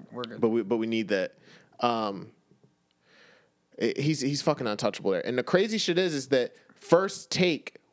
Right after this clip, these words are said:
Speaker 2: was Skip Bayless's show, and then he asked, when it was Cold Pizza, he,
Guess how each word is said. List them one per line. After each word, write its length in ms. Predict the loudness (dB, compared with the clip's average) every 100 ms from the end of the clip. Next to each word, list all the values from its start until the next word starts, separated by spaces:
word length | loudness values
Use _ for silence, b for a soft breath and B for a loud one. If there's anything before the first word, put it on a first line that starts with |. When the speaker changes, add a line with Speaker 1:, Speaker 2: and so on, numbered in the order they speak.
| 0
Speaker 2:
was 200 | 0 0
Skip 320 | 0 0 2
Bayless's 400 | 2 2 -2 -4
show, 420 | 0 0 2 -2
and 100 | -2
then 80 | -2
he 140 | 0 2
asked, 380 | 2 0 -2 -4
when 240 | 0 0
it 40 | 0
was 120 | 0
Cold 240 | 0 0
Pizza, 300 | 2 0 0
he, 260 | 0 0